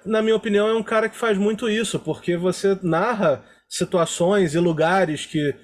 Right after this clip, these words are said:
que são ligados à sua vida aí em Porto Alegre.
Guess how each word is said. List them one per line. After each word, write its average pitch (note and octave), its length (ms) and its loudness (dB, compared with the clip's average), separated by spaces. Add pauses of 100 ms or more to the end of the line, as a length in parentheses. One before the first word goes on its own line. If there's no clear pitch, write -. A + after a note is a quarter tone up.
(260)
que C#3+ 80 -6
são E3 180 0
ligados D#3 400 2
à D#3 60 0
sua D#3 240 0
vida F3 460 0
aí F3+ 200 2
em G3 80 2
Porto G3 300 -2
Alegre. C3+ 440 0